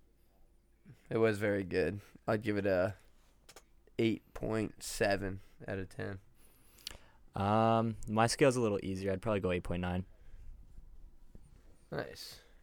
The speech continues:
Speaker 1: That's pretty, that's pretty decent.
Speaker 2: Mm-hmm. Um, we had some good resolutions there from, uh, some past guests, Ross and Becker.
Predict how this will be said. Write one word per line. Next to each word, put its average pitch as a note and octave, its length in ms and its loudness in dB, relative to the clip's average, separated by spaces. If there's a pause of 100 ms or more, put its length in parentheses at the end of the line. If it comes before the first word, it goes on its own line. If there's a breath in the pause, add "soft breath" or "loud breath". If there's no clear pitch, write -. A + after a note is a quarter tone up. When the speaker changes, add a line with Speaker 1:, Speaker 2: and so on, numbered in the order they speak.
Speaker 1:
That's - 140 -12
pretty, A2+ 280 -6 (140)
that's - 140 -6
pretty C#3 200 -6
decent. A2 480 -10
Speaker 2:
Mm-hmm. A#2 260 -2 (960 loud breath)
Um, A2+ 180 8
we B2 100 8
had C#3 160 6
some C#3+ 160 2
good A#2 160 8
resolutions G#2+ 600 6
there G#2 180 8
from, G2+ 380 4
uh, F#2+ 180 4
some G2 180 2
past F#2+ 340 4
guests, G2+ 360 6
Ross F#2+ 320 6
and G2 100 0
Becker. A2 400 0